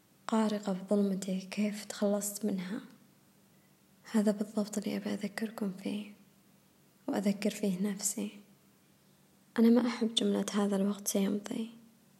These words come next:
لأن الناس جالسين يستخدمونها في مواضع تثير غضبي،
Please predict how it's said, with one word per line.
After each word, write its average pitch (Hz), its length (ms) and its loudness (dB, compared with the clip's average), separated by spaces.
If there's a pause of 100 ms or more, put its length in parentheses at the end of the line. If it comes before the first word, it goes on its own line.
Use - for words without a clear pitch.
لأن 214 180 6
الناس 220 360 6
جالسين 226 320 6
يستخدمونها 226 600 6
في 214 140 2
مواضع 208 440 4
تثير 208 460 2
غضبي، 220 600 -2